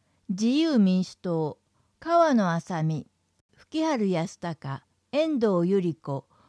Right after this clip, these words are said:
公明党、太田博則、中井玲子、小林正樹。自民街中、清水岳。以上、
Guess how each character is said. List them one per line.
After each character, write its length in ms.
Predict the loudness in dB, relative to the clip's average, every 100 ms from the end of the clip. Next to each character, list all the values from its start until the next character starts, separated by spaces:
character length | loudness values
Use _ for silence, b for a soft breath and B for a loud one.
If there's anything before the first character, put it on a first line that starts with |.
| b _
公 240 | -2 0
明 260 | 2 0 0
党、 460 | -4 -4 -2 -4 _ _ _ -8
太 280 | -4 -2
田 180 | -2 -4
博 280 | -4 -4 0
則、 420 | 0 0 -4 -8 _ _
中 400 | -2 -2 0 2
井 100 | 2
玲 240 | 4 4 4
子、 380 | -2 -4 -4 _ _ _ _
小 120 | -6
林 440 | 0 2 0 -2 -4
正 320 | -4 -4 -8
樹。 320 | -10 -12 -12 _ _ _ _ _ _ -14
自 220 | -6 -4
民 300 | 0 2 2
街 320 | 0 -4 -4
中、 440 | -4 -4 -8 -12 -14 _ _
清 240 | -14 -6
水 300 | -2 0 0
岳。 480 | -4 -6 -8 -12 -12 _ _ _ _
以 160 | -6 -2
上、 360 | 0 0 -2